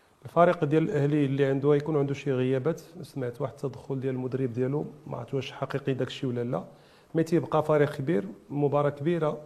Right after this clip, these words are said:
وصعيبه على فريق الرجاء البيضاوي.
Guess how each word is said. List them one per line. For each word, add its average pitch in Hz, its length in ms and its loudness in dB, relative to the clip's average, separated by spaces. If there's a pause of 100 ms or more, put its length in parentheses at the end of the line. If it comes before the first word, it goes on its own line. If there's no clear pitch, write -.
(480)
وصعيبه 131 1000 -2
على 131 160 0
فريق 135 300 -4
الرجاء 127 280 -4
البيضاوي. 123 540 -6